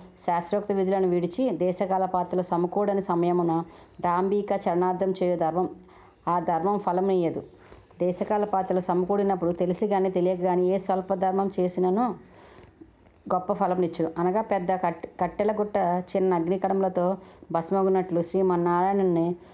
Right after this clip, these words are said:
నామము తెలిసి గాని తెలియక గాని ఉచ్చరించినా వారి సకల పాపములు పోయి ముక్తి నొందుదురు. దానికి ఒక ఇతిహాసం కలదు. అజామిళుని కథ. పూర్వకాలమందు కన్యాకుబ్జము నగరమున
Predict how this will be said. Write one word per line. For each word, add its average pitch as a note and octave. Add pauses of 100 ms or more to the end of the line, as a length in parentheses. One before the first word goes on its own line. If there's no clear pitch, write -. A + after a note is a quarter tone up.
(180)
నామము F3+ (280)
తెలిసి F3+
గాని F#3+
తెలియక F3+
గాని F3+
ఉచ్చరించినా F3+
వారి F#3+
సకల F3+
పాపములు F#3
పోయి F3+ (240)
ముక్తి F#3
నొందుదురు. E3
దానికి F3
ఒక F3+
ఇతిహాసం F3+
కలదు. D3+ (440)
అజామిళుని F#3+
కథ. D#3+ (1080)
పూర్వకాలమందు F3+
కన్యాకుబ్జము F3+
నగరమున F3